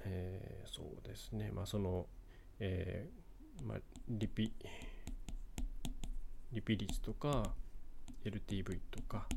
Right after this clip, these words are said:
まあ、いろいろあります、それは。はい。で、こういう、まあ、こういう数字そもそも苦手ですっていう方もいらっしゃるんですけど、これ苦手って言ったらビジネス進まないので、あの、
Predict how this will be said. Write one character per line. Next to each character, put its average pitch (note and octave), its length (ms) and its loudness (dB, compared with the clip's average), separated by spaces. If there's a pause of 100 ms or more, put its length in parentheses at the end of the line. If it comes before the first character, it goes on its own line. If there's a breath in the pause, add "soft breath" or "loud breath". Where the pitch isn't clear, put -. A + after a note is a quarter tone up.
(420 loud breath)
ま G#3+ 60 8
あ、 - 20 12
い G#3 60 12
ろ G3 120 12
い F#3 40 12
ろ C3+ 160 12
あ G#2+ 60 12
り A#2 100 12
ま A2 160 10
す、 - 140 0
そ F#2+ 100 2
れ F2+ 80 0
は。 E2+ 140 -2 (100)
は - 160 -6
い。 F2+ 100 -4 (1080 soft breath)
で、 D#3 160 12
こ C#3+ 160 10
う C#3 60 12
い C3 120 8
う、 G#2 40 2
ま G2+ 80 6
あ、 - 20 -2
こ E3+ 140 12
う - 20 12
い G#3 40 12
う - 20 8
数 G#3 120 10
字 G3+ 120 8
そ G#3 100 12
も G3 100 12
そ D3+ 120 10
も F#2+ 260 8 (240)
苦 C3 220 6
手 C3 100 2
で C3 140 6
す B2 120 -4 (460)
っ - 60 -20
て A#2 80 10
い - 20 8
う G#2 40 6
方 G#2+ 180 6
も G#2 60 6
い G2+ 40 6
ら G2+ 80 8
っ - 40 8
し - 80 0
ゃ - 20 4
る F#2+ 80 4
ん - 20 2
で F2+ 60 0
す - 100 -4
け - 80 0
ど、 G2+ 80 6
こ F3 120 2
れ F3+ 100 10
苦 C3+ 240 12
手 F#3 100 12
っ F3 60 12
て E3+ 120 8
言 D#3+ 80 8
っ - 40 -10
た C#3+ 140 10
ら G2 100 8
ビ A2 120 8
ジ B2+ 80 8
ネ A2 80 6
ス - 180 2
進 G2+ 300 4
ま B2 120 8
な B2 100 8
い A2 60 6
の E2 100 2
で、 F2 220 2 (920 soft breath)
あ G2 100 0
の、 D#2+ 360 0